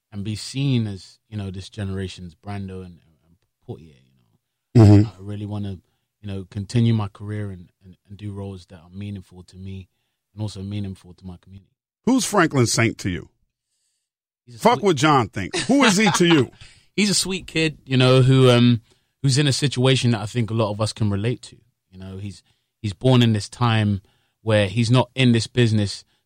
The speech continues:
Speaker 1: to necessarily be a gangster and wield a pistol. He's in it to, you know, raise his community and raise his people.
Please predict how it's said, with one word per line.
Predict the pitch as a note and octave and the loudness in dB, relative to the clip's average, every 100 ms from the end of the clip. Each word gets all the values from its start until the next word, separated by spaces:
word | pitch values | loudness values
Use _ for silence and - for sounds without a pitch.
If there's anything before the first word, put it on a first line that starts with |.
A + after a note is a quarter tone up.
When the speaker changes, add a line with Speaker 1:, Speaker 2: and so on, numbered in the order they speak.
| _ | _
Speaker 1:
to | A2 | -6
necessarily | G#2+ - A#2 A2 | -4 -4 -2 -2
be | G2 A2 | -4 -6
a | F#2+ | -4
gangster | A2+ A2+ F#2+ - G2+ | -4 -4 -6 -12 -8
and | G2+ | -6
wield | G#2 F2+ | -6 -8
a | |
pistol. | - C#3+ - G#2 F#2 E2 | -6 -6 -6 -14 -20 -16
He's | A2 G#2+ | -12 -8
in | G#2 | -8
it | F2+ | -10
to, | - | -12
you | F#2 - _ _ _ - G2 | -14 -14 _ _ _ -6 -4
know, | |
raise | G2 G#2 G#2 | -2 -2 -2
his | G2+ | -6
community | - G2+ G2+ G2 | -6 -2 -2 -2
and | F#2+ | -4
raise | G2 G2+ - | -4 -4 -6
his | F2+ | -14
people. | - A2+ G#2 - | -8 -8 -8 -14